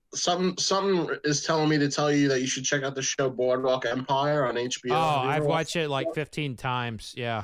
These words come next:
Speaker 1: Okay. So, yeah, yeah, you know
Speaker 2: Yeah.
Speaker 1: it's good.
Speaker 2: Oh, yeah, yeah.
Speaker 1: I
Speaker 2: It's a great show.
Speaker 1: And
Speaker 2: But
Speaker 1: all that other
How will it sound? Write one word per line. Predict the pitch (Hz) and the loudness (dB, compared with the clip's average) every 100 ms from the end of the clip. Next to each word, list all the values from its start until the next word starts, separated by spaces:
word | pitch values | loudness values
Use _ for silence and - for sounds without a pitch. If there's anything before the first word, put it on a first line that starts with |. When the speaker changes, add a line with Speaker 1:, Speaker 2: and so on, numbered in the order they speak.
| 160 | -2
Speaker 1:
Okay. | 160 147 117 - - | 0 0 0 -4 -4
So, | 160 | 0
yeah, | 165 180 143 123 | 2 2 2 2
yeah, | 135 123 | 2 2
you | 127 151 | 2 2
know | 170 135 | 2 2
Speaker 2:
Yeah. | 117 | 0
Speaker 1:
it's | 104 - | -2 -4
good. | 117 120 - _ - | -2 -2 -6 _ -4
Speaker 2:
Oh, | 135 156 | 0 2
yeah, | 151 139 | 2 2
yeah. | 139 131 | 2 0
Speaker 1:
I | |
Speaker 2:
It's | 127 123 | -2 -6
a | - | -6
great | - 139 170 185 | -4 -2 -2 -2
show. | - 180 170 160 160 156 170 160 - - - 180 | -2 0 2 2 2 0 0 -2 -6 -8 -6 -2
Speaker 1:
And | 165 165 | 2 2
Speaker 2:
But | 151 139 | 2 2
Speaker 1:
all | 139 | 2
that | 139 139 | 4 2
other | 139 | 0